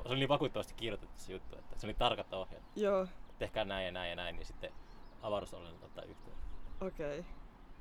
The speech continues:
Speaker 2: Mä tässä just jotenkin huomaan, että mä en niinku punnitse, että kerronko mä yhden kokemuksen <laughs> tässä vai ei.
Speaker 1: Totta kai se kertoo.
Speaker 2: <laughs> Ei liity avaruusolioihin, mutta,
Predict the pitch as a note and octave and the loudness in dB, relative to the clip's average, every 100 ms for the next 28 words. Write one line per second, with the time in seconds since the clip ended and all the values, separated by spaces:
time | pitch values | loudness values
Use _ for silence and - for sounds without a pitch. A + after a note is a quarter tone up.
0 | - - - C#3+ D#3+ - D3 D3 C#3+ D3 | -6 -4 -2 -2 0 0 0 0 -2 -2
1 | C#3+ D#3 D3 C#3 C3 C3+ C3+ C#3+ D3 D3 | 0 0 0 0 0 -2 -2 -2 -4 -2
2 | - E3 D3+ - - - - D#3 - D3 | 0 2 2 0 -2 -4 -6 -4 -4 -6
3 | D3+ - D#3 E3 - D#3+ D#3 E3+ F#3+ - | -6 -6 -6 -4 -4 -2 -2 -2 2 4
4 | - - - D4 - - C4 A#3+ C#4 - | 6 6 8 10 8 6 4 8 8 6
5 | A#3 - - - - - - B2 - - | 2 2 -6 -4 0 0 6 6 6 0
6 | F#2+ - - - - - D#4+ A#3 - - | -2 0 0 0 2 4 6 6 4 -4
7 | - F3 F3 F3 - F3 F#3 E3+ D#3+ - | 2 4 4 2 2 2 4 2 0 -2
8 | D3+ C#3+ D#3 - - | -2 -2 -2 -4 -4